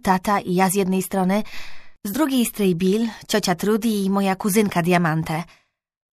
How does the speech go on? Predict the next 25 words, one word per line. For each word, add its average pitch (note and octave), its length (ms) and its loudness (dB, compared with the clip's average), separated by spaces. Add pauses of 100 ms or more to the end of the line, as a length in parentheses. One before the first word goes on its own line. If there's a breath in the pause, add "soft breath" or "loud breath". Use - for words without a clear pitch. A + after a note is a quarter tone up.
(140)
Ukradkiem D4 540 -2
przesuwam G#3+ 480 0
wzrokiem G3+ 340 0
po F3+ 100 -2
tamtej F#3 320 0
części F3 360 -2
rodziny. E3 480 -2 (560)
Choć F#3+ 140 -8 (120)
jesteśmy A#3 440 0
spokrewnieni, F#3 680 0 (560 loud breath)
wciąż E4 320 -6
mam F4 160 0
wrażenie, C4+ 380 2
że A#3 120 0
widzę A#3+ 240 0
przed - 280 -4
sobą G#3 260 0
żywe A3 320 4
strony A3 320 0
z F#3+ 60 -2
magazynu G3 460 2
poświęconego F3 600 0
celebrytom. D#3+ 680 -2 (960)
Stray F#3+ 260 0
Bill G3 320 2